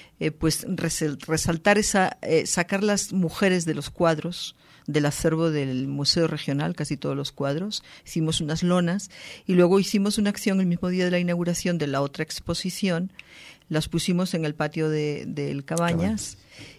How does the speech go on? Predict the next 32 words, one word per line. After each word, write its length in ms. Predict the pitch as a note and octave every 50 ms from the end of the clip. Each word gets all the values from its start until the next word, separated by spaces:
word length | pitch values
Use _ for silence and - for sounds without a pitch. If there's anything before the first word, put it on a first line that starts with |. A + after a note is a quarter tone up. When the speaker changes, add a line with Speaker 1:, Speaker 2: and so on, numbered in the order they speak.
| _ _ _
Speaker 1:
y, 360 | - G#3+ G#3+ G#3 G3+ G3+ G#3 -
e 80 | - G3
invita-, 360 | F#3 F3+ F3 F3 - - -
y 100 | - F3
compramos 540 | - - F3 D#3 E3+ F3 F3+ G3 G#3 - -
un, 460 | G#3 F#3+ F#3 F3+ F3+ E3+ E3 D#3+ D#3+ -
un 200 | - F#3+ F#3+ F3+
lienzo 400 | F3+ F3+ F3 F3 - - F3+ E3+
muy 260 | E3+ F3 F#3 F#3+ F3+
grande, 380 | F3 E3+ E3+ E3 E3+ E3+ F#3
invitamos 600 | F#3 F3+ F3 E3+ D#3+ - E3+ E3+ E3+ F3+ F3 -
a 60 | E3+ D3+
la 120 | D3+ D#3
gente 520 | - - E3+ D#3+ D#3+ D#3 - E3 E3+ - - _ _ _ _
a 420 | - E3+ F3 F3 F3 F3+ F#3 F3+ - _ _ - - _ _ _ _ _ _ _ _
coser, 560 | - F3 E3+ E3 - - - F3 E3+ E3+ - - - _ -
a 120 | - D#3+
unir 340 | D#3+ E3+ F3 F#3 G3 F#3+ F#3
a 40 | F#3+
esas 280 | F#3 - F#3+ F3 -
mujeres 800 | F3+ E3+ E3 D#3+ - - F#3 F3 E3 E3 E3+ E3 - - - - _ _ - - - - _ _
que 80 | - D#3+
está, 240 | - - - E3+
de 180 | - F3 E3+ D#3+
los 160 | D#3 D3+ D3+
distintos 460 | - D3+ - - E3+ D#3+ F3 E3+ -
cuadros 480 | - - F3 E3 E3 E3+ E3+ E3+ - - -
en 160 | E3+ E3+ E3+
un 120 | E3 D#3+
solo 260 | - - D#3+ D3+ D3 D3
lienzo, 460 | D3+ D3+ - C#3 C#3 - - - - -
¿no? 160 | F#3 G3+